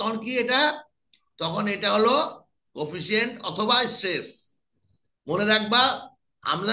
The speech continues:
নোটেশন ইউজ করি, বড় হাতের যখন লিখবো, তখন এটা ফোর্স, ছোট হাতের লিখলে স্ট্রেস। আর এই ক্ষেত্রে ছোট হাতের এফ মানে coefficient of friction, এই দুটোর অনুপাত।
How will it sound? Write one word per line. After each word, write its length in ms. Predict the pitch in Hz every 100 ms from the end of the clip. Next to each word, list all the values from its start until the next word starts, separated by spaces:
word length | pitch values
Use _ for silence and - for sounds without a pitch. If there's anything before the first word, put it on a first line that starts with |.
| 214
নোটেশন 320 | 202 220 254
ইউজ 200 | 247 226 165
করি, 140 | 180 165 139
বড় 120 | 180 202
হাতের 200 | 208 240 214
যখন 160 | 202 185
লিখবো, 280 | 160 127 113 110 - _ _ _ _ 160
তখন 200 | 165 208
এটা 120 | 208 202
ফোর্স, 260 | 175 240 262 -
ছোট 140 | 185 185
হাতের 220 | 185 208
লিখলে 200 | 208 226 214 - _ -
স্ট্রেস। 300 | - 202 180 - 131
আর 60 | 143
এই 60 | 170 175
ক্ষেত্রে 340 | 214 226 254 302 - - _ _ -
ছোট 140 | 180
হাতের 240 | 202 208 220 202
এফ 100 | 170 220
মানে 160 | 254 311 - - _ _ _ _ _ _ _
coefficient 420 | 180 165 180 190 180
of 60 | -
friction, 340 | 185 - 156 143
এই 60 | 160
দুটোর 240 | 165 170
অনুপাত। 340 | 185 160 113